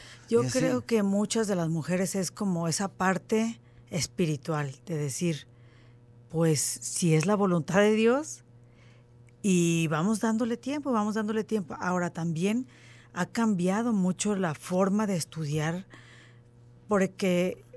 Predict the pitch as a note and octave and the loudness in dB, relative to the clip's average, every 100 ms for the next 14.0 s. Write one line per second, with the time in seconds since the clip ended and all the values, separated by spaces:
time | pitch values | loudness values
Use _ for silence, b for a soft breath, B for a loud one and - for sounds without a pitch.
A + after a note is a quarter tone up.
0 | - B3 A3 - - - G3+ - D4 D4 | -12 -4 -4 -2 -2 2 0 2 -2 0
1 | A3 G3 F3+ E3+ A#3+ C#4 - - - - | 0 2 4 4 4 4 -2 -14 -20 -20
2 | - G#3+ G3 F3 - G3 G#3 C4+ B3 - | -8 -2 2 2 2 2 2 2 0 0
3 | F3 D3+ A#3+ D4 D#4 - b b b b | 0 0 -2 -2 -4 -10 b b b b
4 | - - - - - - - G#3 G#3 A3 | -20 -20 -20 -20 -20 -14 0 4 4 4
5 | C#4+ E4 - G#3+ F#3+ F3 F#3+ F#3 F3 D3+ | 2 0 0 2 2 0 0 2 0 -2
6 | - F#3+ E3 C#3+ D#3 A#3+ - - - - | -6 -6 -6 -8 -10 -12 -14 -20 -20 -20
7 | - b b b b F3 D#3+ F3+ G3+ D#3+ | -20 b b b b -4 0 0 0 0
8 | G#3 G#3 A#3+ - A3+ F#3+ D#3 F3+ G3+ B3 | 2 2 2 0 0 0 2 4 4 4
9 | D4+ B3+ G3 F3+ F#3 F3+ F#3 F3+ - F3 | 2 0 0 2 2 2 -2 -6 -2 0
10 | E3 D3 D3 D3 D#3 - B3 G3 E3 G#3 | 0 0 -2 -2 -2 -4 -6 -6 -6 -4
11 | G3+ F3+ F#3 A3 G#3+ G3+ E3 E3 D3 - | -2 0 0 -2 -4 -6 -4 -4 -6 -10
12 | E3+ E3 E3 D#3 E3 D3+ F#3 F3 F3+ E3+ | -8 -4 -4 -4 -4 -2 -2 0 0 -2
13 | D3 E3+ E3+ E3+ E3 F3 F#3+ E3 D3+ - | -4 -4 -4 -4 -2 -2 -4 -4 -8 -12